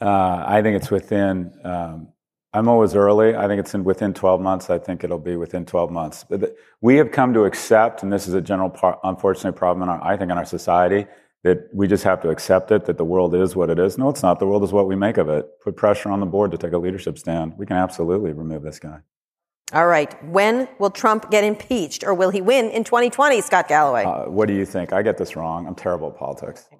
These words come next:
Speaker 2: No idea.
Speaker 1: No idea. I have no idea.
Speaker 2: Either.
Speaker 1: I don't know.
Speaker 2: Either.
Speaker 1: I don't know.
Speaker 2: I don't think they will do the impeachment. I think Nancy Pelosi's not gonna bend. I think she's,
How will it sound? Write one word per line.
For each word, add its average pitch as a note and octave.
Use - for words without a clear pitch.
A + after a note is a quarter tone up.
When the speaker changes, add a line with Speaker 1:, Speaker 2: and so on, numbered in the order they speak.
Speaker 2:
No B2
idea. C2
Speaker 1:
No F#2
idea. E2+
I E2
have E2+
no D#2+
idea. D#2
Speaker 2:
Either. G3
Speaker 1:
I -
don't F2
know. D#2
Speaker 2:
Either. D3
Speaker 1:
I -
don't -
know. -
Speaker 2:
I G3+
don't A#3
think G#3
they F#3+
will F#3+
do F3
the D#3+
impeachment. D3
I C#3+
think C#3+
Nancy D3+
Pelosi's C#3
not C3+
gonna A#2+
bend. B2+
I -
think D3
she's, -